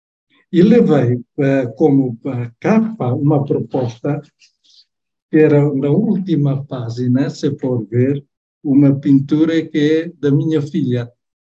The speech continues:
O Plantador de Abóboras. Para ela, a minha filha, portanto, com, hoje tem treze anos,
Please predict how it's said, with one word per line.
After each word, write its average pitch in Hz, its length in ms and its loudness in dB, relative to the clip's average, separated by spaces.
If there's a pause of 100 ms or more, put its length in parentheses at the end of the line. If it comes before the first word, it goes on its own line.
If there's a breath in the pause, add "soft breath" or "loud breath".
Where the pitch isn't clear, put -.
(1000)
O 165 240 -12
Plantador 143 640 0
de 143 80 -2
Abóboras. 135 420 -6
Para 135 180 -2
ela, 160 380 -2 (140)
a 131 160 -4
minha 127 260 4
filha, 120 400 -2 (400)
portanto, 123 360 -6
com, 123 200 -6
hoje 123 320 -4
tem 120 220 -2
treze 117 400 -2
anos, 185 480 0